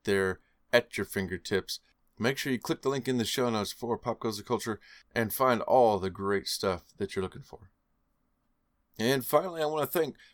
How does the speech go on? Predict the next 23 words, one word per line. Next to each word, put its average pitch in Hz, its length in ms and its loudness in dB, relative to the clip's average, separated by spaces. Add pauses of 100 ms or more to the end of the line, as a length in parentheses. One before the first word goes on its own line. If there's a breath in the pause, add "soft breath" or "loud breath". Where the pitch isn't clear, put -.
(100)
Project 139 600 2
Entertainment 113 600 2
Network. 110 460 0 (160 soft breath)
They 117 160 6
are 131 100 6
my 123 140 4
second 120 480 2
network 101 380 -4
that 95 100 -2
I'm 92 160 -2
a 90 60 -8
part 98 300 4
of, 92 240 2
and 95 280 -4
I'm 95 180 -6
very, 123 300 4
very 95 220 0
happy 95 280 4
to 92 100 -2
be 95 280 -6 (300 loud breath)
a - 80 0
part - 340 6
of 104 300 2